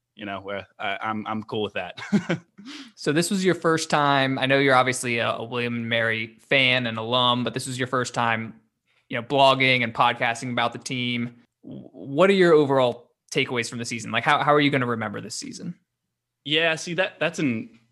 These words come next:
Speaker 1: interesting question. So I, I was talking to the other guys with, with No Bid Nation, Cameron Bray and, and John Kearns, about how I think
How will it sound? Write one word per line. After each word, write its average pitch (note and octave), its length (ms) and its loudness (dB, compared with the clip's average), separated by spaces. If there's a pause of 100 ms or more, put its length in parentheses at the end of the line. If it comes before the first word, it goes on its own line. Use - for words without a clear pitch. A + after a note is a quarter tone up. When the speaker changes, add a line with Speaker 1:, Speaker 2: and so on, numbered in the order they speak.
Speaker 1:
interesting A#2 640 -6
question. G#2 760 -6
So G#2+ 160 -6
I, A2 260 -2
I - 20 -2
was A#2 160 -8
talking D3 340 -2
to A2+ 600 -4 (140)
the C3 100 0
other B2+ 120 0
guys A#2+ 440 0
with, A2+ 260 -2 (160)
with A2 140 -4
No G#2+ 160 2
Bid G#2 160 2
Nation, G2 500 -2 (180)
Cameron G#2 300 -6
Bray G2+ 380 0
and, F#2+ 200 -6
and G#2 200 -4
John G2+ 180 0
Kearns, G#2 460 -6
about G#2 340 -2
how G#2 480 0 (380)
I A2 80 -2
think - 320 -2